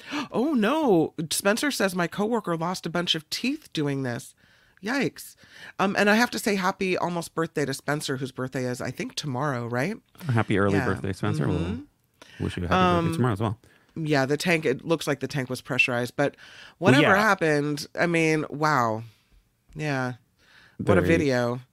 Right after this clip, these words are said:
Speaker 1: I'm glad they had
Speaker 2: very
Speaker 1: that, the camera up in the corner to catch that whole thing, right?
Speaker 2: Do you think the boss is just like this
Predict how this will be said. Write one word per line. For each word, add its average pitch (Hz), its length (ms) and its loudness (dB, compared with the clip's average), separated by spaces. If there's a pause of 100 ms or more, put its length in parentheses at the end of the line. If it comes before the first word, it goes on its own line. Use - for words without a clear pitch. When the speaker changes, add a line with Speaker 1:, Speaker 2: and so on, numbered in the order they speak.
Speaker 1:
I'm 160 160 0
glad 170 240 4
they 202 80 6
had 180 160 6
Speaker 2:
very - 20 4
Speaker 1:
that, 143 220 2 (220)
the 170 100 -4
camera 208 440 4
up 156 100 2
in 185 80 6
the 180 80 2
corner 202 360 6
to 156 80 6
catch - 320 4
that 170 160 8
whole 175 200 4
thing, 170 320 4
right? 147 300 6
Speaker 2:
Do - 80 4
you 131 60 4
think 165 160 4
the 143 60 4
boss 101 340 2
is 104 120 0
just 98 220 -2
like 92 160 0
this - 460 -4